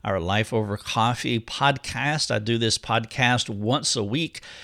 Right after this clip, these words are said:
and you can read the show notes. Virtually everything that I'm gonna share with you is in these show notes.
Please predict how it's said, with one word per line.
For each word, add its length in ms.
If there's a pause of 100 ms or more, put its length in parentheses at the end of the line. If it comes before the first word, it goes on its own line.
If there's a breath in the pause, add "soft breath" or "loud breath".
(160 loud breath)
and 160
you 80
can 180
read 200
the 80
show 260
notes. 400
Virtually 600
everything 480
that 100
I'm 140
gonna 200
share 460
with 540
you 440
is 160
in 140
these 180
show 300
notes. 340